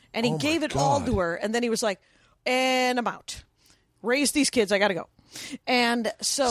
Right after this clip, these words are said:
Speaker 2: Six kids.
Speaker 1: Six
Speaker 2: In,
Speaker 1: kids.
Speaker 2: in, that is so many children.
Speaker 1: That is so
Speaker 2: At
Speaker 1: many children.
Speaker 2: twenty-six years old,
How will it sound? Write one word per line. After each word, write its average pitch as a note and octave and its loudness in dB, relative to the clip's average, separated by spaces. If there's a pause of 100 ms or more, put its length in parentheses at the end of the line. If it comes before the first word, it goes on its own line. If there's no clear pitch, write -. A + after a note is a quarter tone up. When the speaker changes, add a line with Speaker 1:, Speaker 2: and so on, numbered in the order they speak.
Speaker 2:
Six G#3+ 2
kids. C#3+ -2 (180)
Speaker 1:
Six D#3+ 2
Speaker 2:
In, - -2
Speaker 1:
kids. D#3+ 0
Speaker 2:
in, D3 -6 (200)
that G#3+ 0
is G3 -6
so G#3 0
many E3+ -2
children. C#3 0
Speaker 1:
That C#4 -4
is D4+ -2
so - 0
Speaker 2:
At F4 2
Speaker 1:
many B3+ -2
children. - 0
Speaker 2:
twenty-six A#3+ 0
years F#3+ 0
old, F3 0